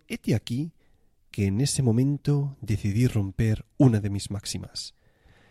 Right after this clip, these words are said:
siendo esta la de que solo cantantes profesionales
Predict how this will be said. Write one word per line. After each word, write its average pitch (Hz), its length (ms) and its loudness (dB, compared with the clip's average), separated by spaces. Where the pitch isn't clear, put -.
siendo 110 440 2
esta 107 460 0
la 98 140 -6
de - 100 -8
que - 180 -16
solo 139 600 2
cantantes 110 760 -2
profesionales 101 760 -6